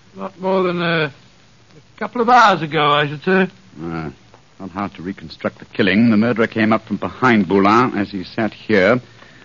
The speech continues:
Speaker 2: crooked an arm around his throat. Yes. See the finger marks on the right-hand side of the neck?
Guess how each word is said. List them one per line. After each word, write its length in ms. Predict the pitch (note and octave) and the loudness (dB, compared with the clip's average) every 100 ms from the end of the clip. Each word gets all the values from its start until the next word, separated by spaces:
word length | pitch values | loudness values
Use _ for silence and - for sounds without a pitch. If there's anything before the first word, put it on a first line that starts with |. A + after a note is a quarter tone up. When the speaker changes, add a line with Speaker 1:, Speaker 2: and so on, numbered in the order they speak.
| - _ _ - | -20 _ _ -14
Speaker 2:
crooked 260 | - - | -14 -4
an 60 | A#2 | 0
arm 160 | A2+ A2 | 2 4
around 220 | A2+ G#2+ | 4 4
his 140 | G2+ | 0
throat. 320 | - A#2 - - - - _ - - _ | 2 4 4 0 -20 -20 _ -20 -20 _
Yes. 360 | D#2 D#2 C#2+ C2+ - _ _ _ _ _ _ - | -6 -4 -4 -8 -16 _ _ _ _ _ _ -12
See 140 | A#2+ | -6
the 100 | A2 | -6
finger 360 | - B2+ B2 A#2 | -2 -2 2 2
marks 480 | B2 C3 B2 - | 4 4 2 -4
on 140 | A2 G2 | -2 -2
the 100 | F#2+ | 0
right-hand 500 | G2 A#2 A2 A#2+ A2+ | 0 0 0 -2 -2
side 280 | - A#2+ A2 | -2 -2 -2
of 60 | |
the 80 | G#2+ | 0
neck? 300 | A2+ C3 - | 0 0 -2